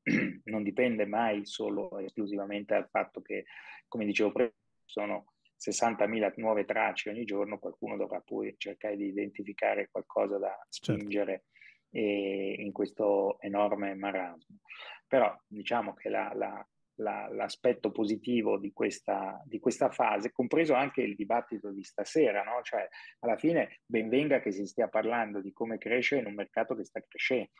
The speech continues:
Speaker 1: di come trovare altre modalità.
Speaker 2: Beh, ma
Speaker 1: Anni
Speaker 2: perché
Speaker 1: fa eravamo,
Speaker 2: beh,
Speaker 1: ci
Speaker 2: io
Speaker 1: abitavamo sul fatto che, che questo settore stesse scomparendo.
Speaker 2: Io dico ben venga,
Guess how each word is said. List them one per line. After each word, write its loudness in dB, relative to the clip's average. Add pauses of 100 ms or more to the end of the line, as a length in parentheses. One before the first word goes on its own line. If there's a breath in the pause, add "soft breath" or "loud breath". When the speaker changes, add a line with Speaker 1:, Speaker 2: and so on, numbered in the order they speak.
Speaker 1:
di -4
come -8
trovare 2
altre 0 (420 loud breath)
modalità. 4
Speaker 2:
Beh, 4
ma 4
Speaker 1:
Anni 4
Speaker 2:
perché 4
Speaker 1:
fa 10
eravamo, 2
Speaker 2:
beh, -18 (120)
Speaker 1:
ci 2
Speaker 2:
io 6
Speaker 1:
abitavamo -2
sul -10
fatto -2
che, -8
che -10
questo -8
settore -2
stesse -10
scomparendo. -8 (100)
Speaker 2:
Io 2
dico 4
ben 4
venga, 4